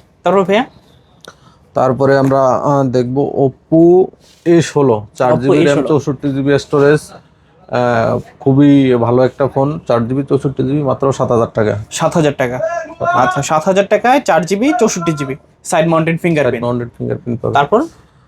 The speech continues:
Speaker 2: তারপরে আমরা দেখবো Redmi নাইন, আহ, Redmi নাইন আই মনে হয়।
Speaker 1: Redmi নাইন।
Speaker 2: Redmi নাইন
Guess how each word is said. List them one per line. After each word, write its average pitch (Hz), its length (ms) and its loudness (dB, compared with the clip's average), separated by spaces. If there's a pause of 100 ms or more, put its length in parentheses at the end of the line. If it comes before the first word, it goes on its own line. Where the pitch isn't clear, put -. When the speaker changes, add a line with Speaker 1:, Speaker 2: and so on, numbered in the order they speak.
(240)
Speaker 2:
তারপরে 127 420 2
আমরা 131 180 0
দেখবো 127 380 2
Redmi 131 480 2
নাইন, 127 520 0 (140)
আহ, 123 260 2
Redmi 123 260 2
নাইন 120 280 4
আই 113 120 2
মনে 110 200 -6
হয়। - 340 -12
Speaker 1:
Redmi 160 420 0
নাইন। 139 220 0 (320)
Speaker 2:
Redmi 131 320 2
নাইন 135 280 2